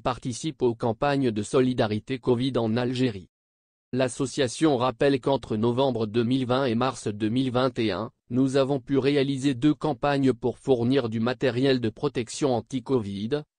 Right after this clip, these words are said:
combinaisons, camisoles, masques, thermomètres,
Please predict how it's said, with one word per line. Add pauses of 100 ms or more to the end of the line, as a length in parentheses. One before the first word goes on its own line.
combinaisons, (220)
camisoles, (180)
masques, (160)
thermomètres,